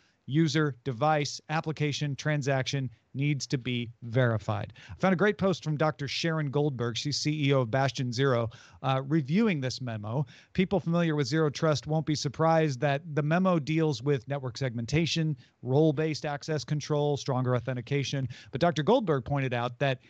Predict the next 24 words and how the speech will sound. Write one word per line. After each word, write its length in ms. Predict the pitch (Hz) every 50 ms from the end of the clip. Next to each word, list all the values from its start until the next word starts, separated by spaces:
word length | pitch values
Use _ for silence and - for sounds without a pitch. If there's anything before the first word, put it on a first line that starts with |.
| _ _
it 100 | 156 170
includes 380 | 214 226 - - 226 226 175 -
creating 440 | - - 190 185 185 175 165 160
public 420 | - - - 214 226 220 240 196 -
vulnerability 800 | 135 147 175 185 175 175 165 147 131 117 170 170 170 175 160 170
disclosure 680 | 151 131 143 - - - 131 147 147 160 160 147 202 202
programs. 720 | - 208 220 220 196 220 240 240 262 285 262 - - - _ _ _ _
The 120 | 127 139 147
U 180 | 160 180 196
S 160 | 196 185 -
is 80 | 175 151
gonna 220 | 123 180 185 180
do 160 | 160 143 202 180
some 180 | - 160 139
bug 320 | 113 - 151 156 175 170 170
bounties. 480 | 208 208 220 233 254 269 226 - - - _ _ _ _ _ _ _ _
Uh, 320 | - 139 139 135 131 131 156 -
it 140 | 185 196 196
implements 460 | 214 196 - 180 180 175 175 147 -
encrypted 560 | 151 143 - - 196 233 226 - 247 185 143
D 160 | 127 175 196
N 100 | 185 160
S, 380 | 156 165 214 247 - - - -
requires 920 | - 147 170 - - - 139 - 151 151 156 196 240 262 277 240 - - -